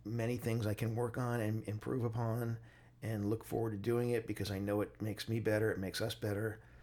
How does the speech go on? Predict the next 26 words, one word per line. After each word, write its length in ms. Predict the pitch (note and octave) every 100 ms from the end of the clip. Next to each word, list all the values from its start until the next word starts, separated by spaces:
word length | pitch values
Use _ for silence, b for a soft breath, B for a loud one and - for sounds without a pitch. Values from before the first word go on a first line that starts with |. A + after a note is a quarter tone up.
| B B -
and 200 | G#2 G#2+
that's 260 | G2+ -
the 140 | - G#2+
most 240 | G#2 -
important 360 | G2+ A2 - -
thing. 300 | E3+ F3+ F2 - - - B B B B B
So, 500 | - A#2 G#2 G#2 - - - - -
uh, 220 | A2 G2 - -
I 140 | A#2
can 180 | A2 A2
only 200 | A2+ A2+
tell 180 | A2 A#2
you 120 | A#2 A2
that, 320 | G#2 G2 -
uh, 440 | G2+ G2+ G2 - - -
my 80 | A2+
father 360 | - B2+ B2
was, 200 | A#2 G2 - B B B B - -
uh, 40 | - - - - B2+
never 300 | C#3+ F#3 E3
really, 500 | C#3+ C#3 A#2+ A2+ - - -
uh, 80 | G2 - - -
angry. 1000 | A#2+ C3+ D#3 C3+ C#3+ D3 D3+ D#3 D#3 - B B B B -
Uh, 240 | A2 G#2+
he 320 | D2+ - C3 A#2+ -
did, 380 | C3+ C#3 C3+